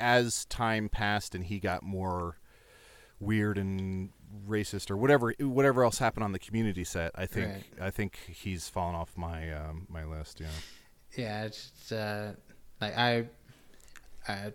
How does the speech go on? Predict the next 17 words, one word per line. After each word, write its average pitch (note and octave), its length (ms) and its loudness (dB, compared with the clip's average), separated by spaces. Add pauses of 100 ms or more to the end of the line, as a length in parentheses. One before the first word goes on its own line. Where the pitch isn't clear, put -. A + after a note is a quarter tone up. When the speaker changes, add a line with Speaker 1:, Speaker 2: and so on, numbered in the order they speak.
Speaker 2:
just - 180 -4 (360)
quick G#2+ 180 -2
aside, C3+ 360 4
yeah, G#2+ 140 2
when A2+ 160 -2
it A#2 60 -2
comes A#2+ 220 2
to - 60 -10
Chevy A#2 220 2
Chase, - 580 -2 (220)
really, C#3 920 2
uh, A2+ 220 0
the A#2+ 160 -2
only C3+ 180 2
time B2+ 400 0
I've A2 340 -2
enjoyed, A2+ 920 -4